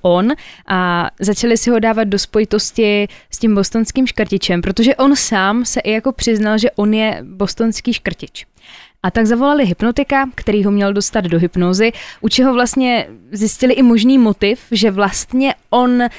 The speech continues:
ta jeho žena, ta jeho manželka, jak ho pořád odmítala, tak on byl prostě z toho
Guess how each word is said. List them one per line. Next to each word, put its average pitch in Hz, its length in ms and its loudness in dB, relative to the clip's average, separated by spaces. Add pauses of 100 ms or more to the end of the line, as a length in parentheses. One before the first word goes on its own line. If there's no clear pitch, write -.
(100)
ta 214 80 0
jeho 254 200 2
žena, 180 440 0
ta 202 80 -2
jeho 220 120 2
manželka, 196 400 0
jak 226 100 0
ho 247 80 4
pořád 277 360 2
odmítala, 208 720 0
tak - 180 -8
on 226 160 0
byl 233 120 0
prostě 220 260 -6
z - 120 -6
toho 240 320 -2